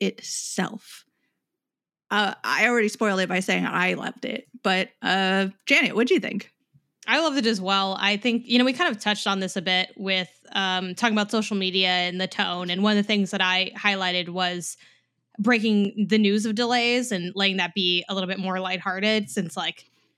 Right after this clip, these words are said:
Speaker 2: we already know the song and dance of, like, yeah, you screenshot the text and everyone says, "Take your time." And then
Speaker 1: <laughs>
Speaker 2: some people don't and they throw things at you. And that's just how it goes. This was a fresh take on that. I think it's also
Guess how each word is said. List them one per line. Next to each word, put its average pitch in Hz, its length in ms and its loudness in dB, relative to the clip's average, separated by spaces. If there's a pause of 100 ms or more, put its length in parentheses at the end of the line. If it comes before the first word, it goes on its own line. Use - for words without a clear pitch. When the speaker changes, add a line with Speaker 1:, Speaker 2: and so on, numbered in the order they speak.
(100)
Speaker 2:
we 240 80 2
already 226 160 4
know 220 100 4
the 220 80 0
song 214 220 2
and 208 100 4
dance 196 340 2
of, 190 80 -4
like, 175 200 -4
yeah, 185 100 2
you 175 120 -2
screenshot 208 460 0
the 247 80 -4
text 269 720 2
and 196 60 -2
everyone 208 340 0
says, 285 260 -2
"Take 339 220 -2
your 381 160 2
time." 302 720 2
And 208 100 4
then 214 200 4 (140)
Speaker 1:
<laughs> 226 140 -2
Speaker 2:
some 254 160 4
people 285 200 4
don't 285 320 4
and 247 80 4
they 240 80 4
throw 254 200 2
things 247 200 2
at 220 160 2
you. 214 200 4
And 202 100 2
that's 208 240 -2
just 247 220 -2
how 214 160 2
it 196 100 -2
goes. 214 500 0 (440)
This - 300 2 (180)
was 233 240 2
a 214 260 4
fresh 240 340 -2
take 202 240 0
on 214 200 2
that. 214 380 2
I 208 60 -2
think 254 160 2
it's 247 100 -6
also 196 600 0